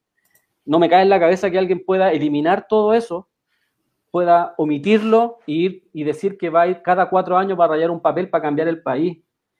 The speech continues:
¿Cómo vaya a cambiar el país rayando un papel, weón? Que soy Eugenio Tironi, weón, que hoy día también sale a decir que ya no existe la clase media, po, ¿ah? Porque ahora no está esa clase media emergente. Ahora, ahora ya no tiene glamour la clase media, dice el weón.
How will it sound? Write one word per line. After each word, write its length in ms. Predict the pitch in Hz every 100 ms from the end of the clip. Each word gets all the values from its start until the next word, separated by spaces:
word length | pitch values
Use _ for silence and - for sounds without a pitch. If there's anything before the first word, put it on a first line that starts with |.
| _ _ _
¿Cómo 180 | 180 220
vaya 140 | 220
a 20 | 202
cambiar 220 | 190 202
el 120 | 202
país 200 | 185 202
rayando 280 | 190 185 190
un 120 | 190
papel, 360 | 156 139 196 180
weón? 220 | 147 139
Que 160 | 135
soy 220 | 120 175 160
Eugenio 340 | 156 170 160
Tironi, 480 | 147 131 151 208 208
weón, 380 | 202 202 214 208
que 100 | 165
hoy 80 | 151
día 140 | 170
también 300 | 160 151 175
sale 220 | - 170
a 20 |
decir 260 | 156 156 165
que 140 | 151
ya 100 | 139
no 60 | 170
existe 320 | - 139 143
la 100 | 175
clase 240 | 175 180 196
media, 320 | 226 214 135
po, 180 | 117 _ _ -
¿ah? 260 | 175 190 - - -
Porque 220 | 139 151
ahora 160 | 160
no 60 | 151
está 160 | 131 165
esa 120 | 175
clase 220 | 175 180
media 160 | 185 190
emergente. 720 | 185 147 - 185 - 107 - _ _ 143
Ahora, 300 | 147 147 - -
ahora 180 | 156 160
ya 100 | 160
no 120 | 147
tiene 180 | 160 185
glamour 320 | 190 185 208
la 140 | 202
clase 240 | 202 190 202
media, 180 | 214 196
dice 220 | 160 143
el 60 |
weón. 340 | 127 117 110